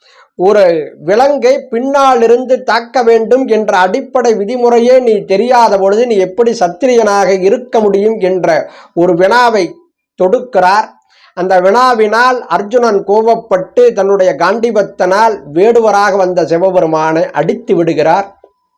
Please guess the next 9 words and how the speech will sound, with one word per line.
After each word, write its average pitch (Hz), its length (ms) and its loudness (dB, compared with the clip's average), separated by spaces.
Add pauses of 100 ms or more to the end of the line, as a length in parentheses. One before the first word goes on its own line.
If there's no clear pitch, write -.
(100)
அதன் 220 360 0
பிறகு 196 420 0 (260)
சிவபெருமான் 208 720 0
காட்சி 214 360 -4
கொடுத்து 190 420 -2
பாசுபத 226 580 0
அஸ்திரத்தை 185 680 0
வழங்கினார் 208 720 0
என்று 175 600 -2